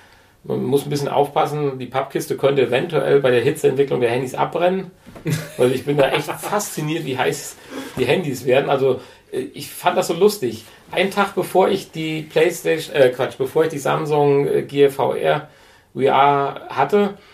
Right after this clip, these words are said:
Speaker 1: äh, habe ich eines dieser Werbespots da, Samsung S sieben, im Inter-, äh, im Fernsehen verfolgt.
Speaker 2: Mhm.
Speaker 1: Ich so, guck mir das an, hatte auch schon Zeitungsberichte gesehen. Ich so,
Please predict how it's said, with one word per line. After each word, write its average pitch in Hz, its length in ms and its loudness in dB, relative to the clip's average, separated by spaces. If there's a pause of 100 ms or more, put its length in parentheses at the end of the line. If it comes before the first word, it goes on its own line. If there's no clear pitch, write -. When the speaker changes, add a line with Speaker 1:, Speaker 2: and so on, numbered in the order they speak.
(420)
Speaker 1:
äh, - 60 -16 (480)
habe 151 160 -4
ich 147 160 -4
eines 143 260 0
dieser 135 260 4
Werbespots 143 560 2
da, 139 640 2
Samsung 139 420 2
S 135 180 2
sieben, 127 340 -2 (680)
im 131 120 0
Inter-, 131 300 4
äh, 120 200 6
im 117 120 -2
Fernsehen 123 280 0
verfolgt. 110 520 -4
Speaker 2:
Mhm. 120 320 -8 (140)
Speaker 1:
Ich - 100 -10
so, 113 220 2 (500)
guck 131 200 0
mir 131 100 0
das 104 120 -6
an, 139 460 0 (260)
hatte 117 160 -4
auch 113 80 -4
schon 110 140 -8
Zeitungsberichte 135 640 0
gesehen. 131 400 0 (340)
Ich - 60 -20
so, 113 240 0